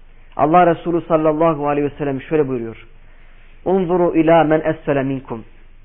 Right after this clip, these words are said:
Sizden rütbe bakımından daha aşağıda olan insanlara bakınız. Sizden rütbe bakımından daha aşağıda insanlara bakınız. فَاِنَّهُ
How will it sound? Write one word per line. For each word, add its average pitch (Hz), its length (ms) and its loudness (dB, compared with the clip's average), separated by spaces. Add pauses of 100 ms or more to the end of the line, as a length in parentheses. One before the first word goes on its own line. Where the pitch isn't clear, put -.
(840)
Sizden 165 340 -2
rütbe 170 220 0
bakımından 151 480 0
daha 170 140 4
aşağıda 151 320 0
olan 147 140 0
insanlara 131 480 -4
bakınız. 117 340 -12 (2250)
Sizden 151 420 0 (480)
rütbe 139 280 -2
bakımından 147 580 -2 (420)
daha 147 400 -2 (1200)
aşağıda 151 580 -2 (1080)
insanlara 147 580 -8
bakınız. 117 320 -12 (2000)
فَاِنَّهُ 170 680 -2